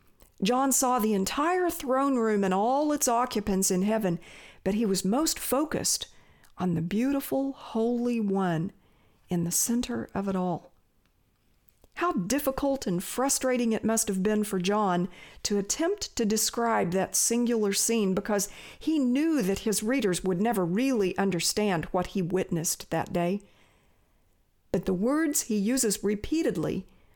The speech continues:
point to awesome beauty: sea of glass, blazing lamps, elders in white, wearing gold crowns. There with the Lord God are creatures unlike any living thing here on earth.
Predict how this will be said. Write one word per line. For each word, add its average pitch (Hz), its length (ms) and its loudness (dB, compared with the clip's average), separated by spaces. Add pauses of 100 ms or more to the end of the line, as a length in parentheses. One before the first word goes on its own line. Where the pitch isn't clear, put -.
(140)
point - 340 -2
to - 120 -6 (160)
awesome 269 580 2
beauty: 196 460 -2 (380)
sea - 280 0
of 170 160 -4
glass, 220 440 0
blazing 170 520 0
lamps, 277 520 0
elders 190 360 2
in 170 200 0
white, 269 480 -2 (320)
wearing 190 440 2
gold 175 400 0
crowns. 277 600 0 (1200)
There 226 380 2
with 202 200 -2
the 175 100 0
Lord 202 380 0
God 220 400 0 (100)
are 170 120 -2
creatures 240 680 -4
unlike 185 460 0 (100)
any 277 280 0
living 233 440 0
thing 220 400 0
here 208 260 0
on 202 200 0
earth. 175 320 -2